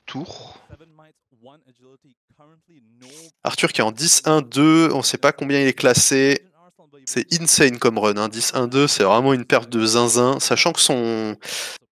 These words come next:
Speaker 2: son draw dans l'oreillette, il nous a dit, euh, le joueur ne l'a pas laissé, mais, euh, il avait perdu. Alors après, euh, voilà, on peut, on peut pas refaire les games, mais, euh, a priori, il était confiant qu'il avait gagné, euh, qu'il avait gagné la draw. Son adversaire lui a pas laissé.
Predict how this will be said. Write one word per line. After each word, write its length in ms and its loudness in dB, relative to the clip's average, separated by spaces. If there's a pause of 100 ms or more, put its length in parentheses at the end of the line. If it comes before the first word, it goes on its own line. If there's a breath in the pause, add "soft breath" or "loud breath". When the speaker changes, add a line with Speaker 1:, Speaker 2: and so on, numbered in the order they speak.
Speaker 2:
son 260 2
draw 300 4
dans 160 2
l'oreillette, 460 4
il 40 -8
nous 140 -2
a 60 4
dit, 260 -2
euh, 320 4
le 340 -4
joueur 360 0
ne 160 -4
l'a 160 -2
pas 120 0
laissé, 380 4
mais, 200 0
euh, 500 -2
il 160 -6
avait 160 -2
perdu. 480 -2 (1000)
Alors 200 0
après, 380 0
euh, 80 -4
voilà, 240 0
on 160 -10
peut, 260 -8
on 60 -16
peut 100 -20
pas 140 2
refaire 320 2
les 100 0
games, 240 2
mais, 200 -4
euh, 220 -8 (280)
a 60 -4
priori, 340 2
il 60 0
était 140 0
confiant 360 0
qu'il 160 0
avait 120 4
gagné, 300 2
euh, 300 2
qu'il 180 -4
avait 140 0
gagné 240 0
la 100 2
draw. 220 -6 (1600 soft breath)
Son 200 -6
adversaire 320 -2
lui 80 0
a 40 -2
pas 120 0
laissé. 300 0